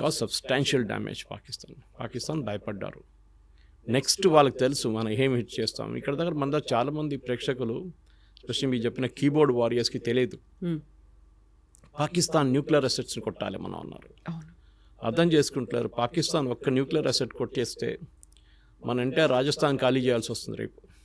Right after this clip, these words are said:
Speaker 1: Because that entire radiation రాజస్థాన్ వైపు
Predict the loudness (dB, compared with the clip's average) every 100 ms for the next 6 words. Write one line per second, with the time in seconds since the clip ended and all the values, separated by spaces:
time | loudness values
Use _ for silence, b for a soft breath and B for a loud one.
0 | b -20 _ _ _ _ _ -4 -2 2
1 | 2 2 0 2 2 2 0 0 0 0
2 | 0 0 -2 -2 -4 -6